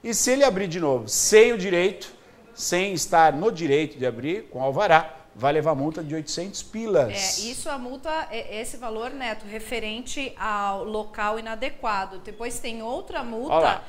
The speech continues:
Speaker 2: referente aos riscos ambientais
Speaker 1: Sim,
Speaker 2: também, né?
Speaker 1: sim.
Speaker 2: Que ele também será notificado, não diz o valor, mas será notificado pela Secretaria de Meio Ambiente e Agricultura.
Speaker 1: O que falta realmente é,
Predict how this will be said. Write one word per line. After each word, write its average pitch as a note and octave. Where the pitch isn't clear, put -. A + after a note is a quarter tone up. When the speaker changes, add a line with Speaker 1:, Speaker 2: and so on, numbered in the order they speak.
Speaker 2:
referente B3
aos B3+
riscos C4
ambientais F#3+
Speaker 1:
Sim, -
Speaker 2:
também, B2+
né? -
Speaker 1:
sim. A#2+
Speaker 2:
Que A3+
ele A3
também A3+
será G3+
notificado, G3+
não A3+
diz G#3+
o G#3+
valor, G3+
mas G#3
será G#3+
notificado G#3+
pela G#3+
Secretaria G#3+
de G#3+
Meio A3
Ambiente A3+
e A3+
Agricultura. A3+
Speaker 1:
O F3+
que B3
falta F#3+
realmente C3+
é, C3